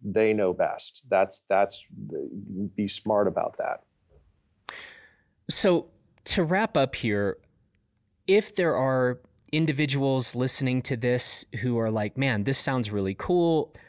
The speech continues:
Speaker 2: I'd love to get involved or figure out how I could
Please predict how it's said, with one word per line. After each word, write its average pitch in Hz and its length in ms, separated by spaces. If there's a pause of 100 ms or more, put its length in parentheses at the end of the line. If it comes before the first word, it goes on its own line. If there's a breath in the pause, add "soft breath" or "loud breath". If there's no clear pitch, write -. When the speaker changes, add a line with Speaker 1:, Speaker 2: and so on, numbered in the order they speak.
(120 loud breath)
Speaker 2:
I'd 107 240
love 131 300
to 120 420 (100)
get 147 200
involved 135 500
or 104 80
figure 120 380
out 117 180
how 117 220
I 113 120
could 110 380